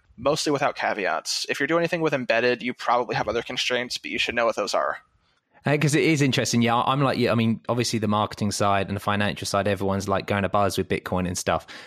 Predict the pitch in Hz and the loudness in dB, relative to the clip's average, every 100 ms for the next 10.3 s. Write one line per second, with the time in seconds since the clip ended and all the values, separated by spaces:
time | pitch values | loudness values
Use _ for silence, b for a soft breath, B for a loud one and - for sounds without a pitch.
0 | B 104 127 139 127 110 104 104 98 - | B 2 4 4 4 4 2 2 0 0
1 | 98 110 - 117 110 - 110 104 101 101 | -4 -6 0 0 2 2 0 2 2 0
2 | - 110 107 98 90 - - - 104 101 | 2 2 2 2 -2 -2 -4 0 2 2
3 | 98 95 - - 85 87 87 - B B | 2 0 -2 -4 -2 -2 -2 -4 B B
4 | - 127 104 104 98 - 101 107 101 - | 0 2 2 0 0 0 2 2 2 0
5 | 104 98 - 101 95 95 90 - - 92 | -2 -2 -2 -2 -2 -2 -2 -4 -4 -4
6 | 104 95 95 87 90 - 104 85 101 160 | -2 0 0 -2 -4 -4 0 2 2 0
7 | 151 120 127 117 110 101 101 113 101 90 | 0 0 0 0 -2 -2 -2 0 0 0
8 | 92 92 - - 104 98 95 - B B | -2 -2 -2 -2 -2 0 -4 -6 B B
9 | B - - - 143 131 107 95 - 107 | B -4 -2 2 4 4 2 0 -2 -4
10 | - 104 | -2 -2